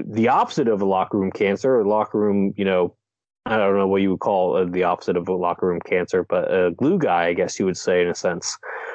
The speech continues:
So from the player's pers-, perspective, it's Dwight all the way. From, uh, I think if we're going from a non-player's perspective, the answer is pretty obvious here. It's Doc Rivers.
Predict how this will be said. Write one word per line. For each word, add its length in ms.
So 180
from 200
the 60
player's 300
pers-, 520
perspective, 560
it's 300
Dwight 440
all 180
the 60
way. 260
From, 340
uh, 160
I 180
think 440
if 180
we're 200
going 380
from 300
a 80
non-player's 580
perspective, 680
the 140
answer 260
is 100
pretty 260
obvious 400
here. 160
It's 120
Doc 300
Rivers. 480